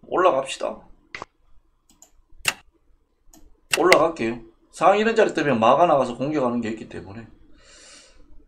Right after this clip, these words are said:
음, 마가 떠서 상을 먼저 달라고 하고요. 졸로 지켜야 되겠죠.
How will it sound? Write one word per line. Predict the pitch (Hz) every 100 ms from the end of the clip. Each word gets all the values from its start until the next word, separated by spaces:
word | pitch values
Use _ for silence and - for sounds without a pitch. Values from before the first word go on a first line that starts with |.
| - _ _ _ _ _ _ _ - - _ _ _ _ _ _ _ _ _ _ -
음, | - - - - _
마가 | - 139 180 254
떠서 | 196 196 196 190
상을 | 185 165 180 190
먼저 | 147 120 113
달라고 | 113 127 120
하고요. | 110 101 95 131 - _ _ _ _ _ _ _ - - - - - - _ _ _ - _ _ - - - _ _ - _ _ -
졸로 | 131 180
지켜야 | 190 - 123
되겠죠. | 98 95 90 87